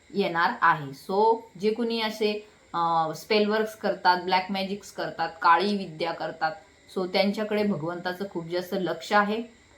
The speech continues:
माझे एंजल्सही सोबत आहेत. So, अ, नक्कीच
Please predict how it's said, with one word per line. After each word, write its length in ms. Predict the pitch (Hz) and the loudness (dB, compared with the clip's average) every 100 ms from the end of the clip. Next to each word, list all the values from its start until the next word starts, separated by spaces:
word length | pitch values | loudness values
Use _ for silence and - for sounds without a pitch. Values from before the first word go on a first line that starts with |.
| - | -6
माझे 240 | 175 175 | -4 -2
एंजल्सही 760 | 165 180 180 196 202 214 214 226 | -4 -4 -2 -2 -2 -2 -2 -4
सोबत 520 | - - 190 190 196 | -8 -6 -4 0 0
आहेत. 260 | 202 208 214 - _ _ - | 0 -2 -6 -12 _ _ 0
So, 260 | 202 208 214 - | 2 2 0 -2
अ, 420 | 165 160 160 151 - _ - | -2 -2 -4 -6 -10 _ -4
नक्कीच 440 | 202 - 269 - | -4 -2 -4 -4